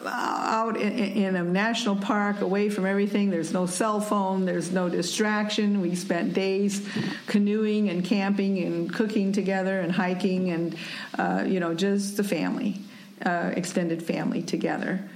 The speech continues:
as part of the annual leave. And not everybody could do that, but that was something we had. You know, we call it making a memory.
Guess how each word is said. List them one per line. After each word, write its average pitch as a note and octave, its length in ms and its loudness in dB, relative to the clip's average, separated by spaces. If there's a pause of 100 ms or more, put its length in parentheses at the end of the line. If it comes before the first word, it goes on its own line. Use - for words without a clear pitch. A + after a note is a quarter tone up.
(160)
as F3+ 220 0
part E3+ 320 -2
of D#3 100 -4
the D#3+ 120 0
annual D#3+ 340 -2
leave. - 460 -2 (600)
And - 300 -4
not B3 160 0
everybody A3+ 320 2
could G3 240 0
do F3 180 2
that, G3 380 0
but D#3+ 240 0
that F3+ 180 0
was F3+ 140 -2
something D#3+ 360 -2
we D#3+ 120 -2
had. D#3 300 -2 (440)
You G#3 140 0
know, F#3+ 120 -2
we A3 140 2
call A3+ 300 -2
it - 120 -2
making F#3+ 380 0
a E3 40 0
memory. E3+ 420 0